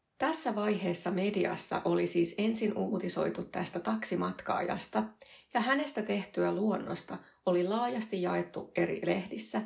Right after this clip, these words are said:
ja televisiouutisissa. Tämän lisäksi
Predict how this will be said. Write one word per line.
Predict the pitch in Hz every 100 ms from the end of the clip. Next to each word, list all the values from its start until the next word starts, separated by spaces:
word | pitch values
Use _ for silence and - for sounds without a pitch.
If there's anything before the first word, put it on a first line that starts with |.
| -
ja | 220
televisiouutisissa. | 190 170 165 170 - - 170 175 175 175 - - - - - _ _ _ _ _ _ _
Tämän | - 277 277 202
lisäksi | 208 - - - - -